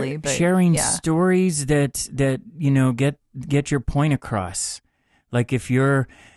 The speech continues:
Speaker 1: uh, describing, you know, how you got your start in business,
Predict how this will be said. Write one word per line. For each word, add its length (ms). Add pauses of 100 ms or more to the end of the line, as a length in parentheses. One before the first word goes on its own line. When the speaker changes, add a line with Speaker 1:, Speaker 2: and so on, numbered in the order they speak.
(120)
Speaker 1:
uh, 380 (200)
describing, 840
you 100
know, 160
how 160
you 160
got 260
your 100
start 580
in 140
business, 600